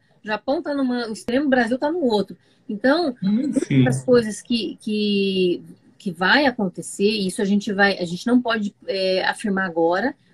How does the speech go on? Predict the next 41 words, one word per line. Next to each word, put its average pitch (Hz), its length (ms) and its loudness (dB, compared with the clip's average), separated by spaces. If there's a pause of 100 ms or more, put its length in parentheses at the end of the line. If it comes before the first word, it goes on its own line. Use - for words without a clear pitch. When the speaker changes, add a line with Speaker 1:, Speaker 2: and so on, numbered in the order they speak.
(120)
Speaker 1:
por 185 60 -4
mais 202 220 0
que 247 80 -2
eu 233 40 -2
estou 220 440 -2
vendo 196 400 0
um 190 100 -2
monte 208 520 0
de 196 100 -16
posts - 720 0 (340)
falando 208 480 0
que - 120 -12
o 202 60 -8
suicídio 202 720 -4 (300)
aumentou 220 840 4
na 277 100 2
qua-, 214 240 -4
é, 180 360 0
na, 180 320 0
na 180 120 -6
pandemia, 190 480 -2
a 214 40 -4
gente 190 280 -2
não 277 160 2
pode 220 400 -2
dizer 180 300 -4
isso, 170 420 -10 (300)
porque 214 260 -4
esses 233 520 4
dados 202 440 2
só 147 80 2
Speaker 2:
Uhum. 139 140 -2
Speaker 1:
vão 269 100 2
surgir 208 640 -4 (200)
no 226 140 -4
segundo 226 400 -2
trimestre 262 800 0
do 202 100 -4
ano 190 180 -4
que - 100 -16
vem. 180 420 -4